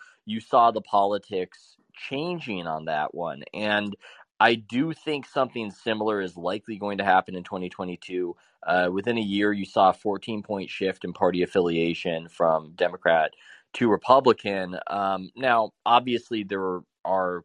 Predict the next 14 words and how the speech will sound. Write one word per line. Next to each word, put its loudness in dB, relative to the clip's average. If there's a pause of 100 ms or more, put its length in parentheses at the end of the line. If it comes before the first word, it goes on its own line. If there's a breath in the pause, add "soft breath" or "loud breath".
corrections 0
in -4
midterms. 0
The -8
party 4
that 0
wins -2
the -16
presidency 0 (280 loud breath)
tends 2
to 2
lose 2
the -2
midterms. 2